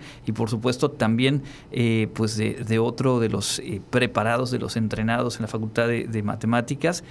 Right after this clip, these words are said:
que es Christopher Rafael Rodríguez Moguel, de quien le pido, maestro Pedro, nos com-, nos comparta hacia dónde se dirige, a qué se está preparando ahora mismo.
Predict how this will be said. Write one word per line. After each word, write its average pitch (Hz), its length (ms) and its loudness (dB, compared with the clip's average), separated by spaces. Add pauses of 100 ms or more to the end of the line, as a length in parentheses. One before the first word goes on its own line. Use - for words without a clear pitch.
(220)
que - 80 0
es 113 100 0
Christopher 123 540 0
Rafael 110 320 0
Rodríguez 113 440 0
Moguel, 117 460 2 (320)
de 107 220 0
quien 107 180 0
le 107 80 0
pido, 123 240 2
maestro 113 320 0
Pedro, 120 240 2
nos 107 180 -2
com-, 107 220 -2
nos 107 220 0
comparta 113 480 2 (260)
hacia 110 320 2
dónde 135 240 2
se 131 160 0
dirige, 113 540 0
a 104 100 -2
qué - 80 -4
se 123 100 -2
está 123 220 0
preparando 113 520 2
ahora 104 160 0
mismo. 104 300 -2